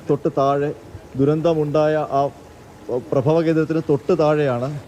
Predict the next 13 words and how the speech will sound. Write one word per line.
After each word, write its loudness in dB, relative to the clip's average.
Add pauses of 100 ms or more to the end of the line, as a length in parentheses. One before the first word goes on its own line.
(440)
ഇപ്പോൾ 2
ഈ 2
തെരച്ചിൽ 0 (300)
നടക്കുന്നത്. 0 (120)
ഒരുപാട് 2 (500)
കഷ്ടപ്പെട്ടിട്ടാണ് 0
ഇങ്ങോട്ട് 2 (260)
വന്നത് 2
തെരച്ചിൽ -2
സംഘത്തിനൊപ്പം. 0 (600)
ഇവിടെ 4 (140)
നിറയെ 4
വീടുകളാണ്. 0